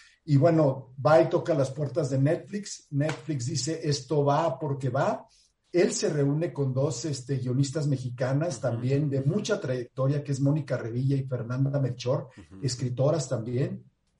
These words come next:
Speaker 1: y crean, eh, una serie de seis capítulos que se llama Somos. Y justamente, como tú bien decías, esta serie está basada en estos hechos reales que te contaba ahorita,
Speaker 2: Ujú, ujú.
Speaker 1: pero ya centrada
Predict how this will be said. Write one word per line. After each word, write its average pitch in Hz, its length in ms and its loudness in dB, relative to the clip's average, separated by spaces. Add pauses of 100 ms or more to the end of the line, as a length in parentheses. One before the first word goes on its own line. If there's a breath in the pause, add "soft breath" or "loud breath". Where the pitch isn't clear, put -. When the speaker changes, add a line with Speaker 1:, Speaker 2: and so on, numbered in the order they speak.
(680 loud breath)
Speaker 1:
y 139 140 -2
crean, 214 460 6 (260)
eh, 147 400 2
una 190 180 -2
serie 165 400 -2
de 139 100 0
seis - 440 -2
capítulos 143 840 -2 (320 soft breath)
que 135 120 0
se 127 160 0
llama 139 400 2
Somos. - 960 0 (240 soft breath)
Y 147 60 -2
justamente, 190 760 0
como 123 280 -2
tú 151 80 -4
bien 160 200 0
decías, 147 640 -2
esta 160 300 -2
serie 151 300 0
está 165 240 -2
basada 170 340 0
en 156 80 0
estos - 320 -6
hechos 175 300 -4
reales 139 480 2 (120)
que 123 80 -6
te 117 120 -12
contaba 113 380 -4
ahorita, 127 580 -2
Speaker 2:
Ujú, 117 100 -16
ujú. 95 240 -18 (400 soft breath)
Speaker 1:
pero 190 560 4
ya 165 320 0
centrada 151 880 0